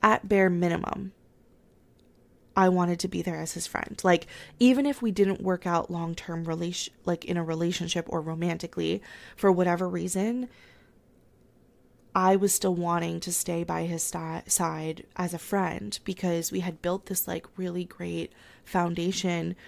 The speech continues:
to our romantic relationship through this awesome friendship and this connection. I mean, there's not many people in this world that you can literally sit there and talk to for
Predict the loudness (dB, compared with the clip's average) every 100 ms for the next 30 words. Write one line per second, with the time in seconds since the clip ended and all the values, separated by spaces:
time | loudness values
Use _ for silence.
0 | -20 -20 -12 -2 2 2 2 2 4 4
1 | 2 0 0 0 -2 -6 -4 -2 -2 -4
2 | -2 -4 -4 2 4 6 4 2 0 -2
3 | -6 _ -2 -2 -2 -2 0 0 0 0
4 | -2 -2 -4 -2 -4 -8 -8 -10 -8 0
5 | 0 0 -4 -4 -6 -14 -18 -18 -20 0
6 | 4 4 4 2 0 0 -2 -4 -4 -6
7 | -2 0 -2 -4 -2 -2 -2 -4 -6 -6
8 | -4 -2 -2 -2 -2 -4 -6 -6 -4 -6
9 | -4 -4 -4 -12 -10 -10